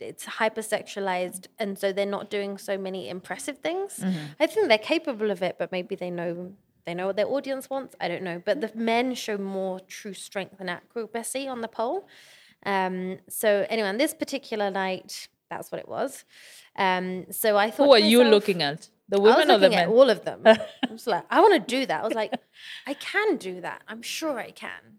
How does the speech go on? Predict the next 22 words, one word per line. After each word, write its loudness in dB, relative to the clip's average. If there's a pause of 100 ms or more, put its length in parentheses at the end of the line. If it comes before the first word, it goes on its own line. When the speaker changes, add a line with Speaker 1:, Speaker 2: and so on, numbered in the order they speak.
(120)
Speaker 2:
Wow. -6
Speaker 1:
I -4
mean, -2
I -4
couldn't -8
then, -6
but -6
I -6
thought -4 (100)
I, -18 (200)
I -8
could, 0 (100)
Speaker 2:
<laughs> -6
Speaker 1:
right? 2
Maybe -2
I 0
had 0
the -12
potential. -10 (260)
Speaker 2:
Mm-hmm. -2
Speaker 1:
So, 4
um, 0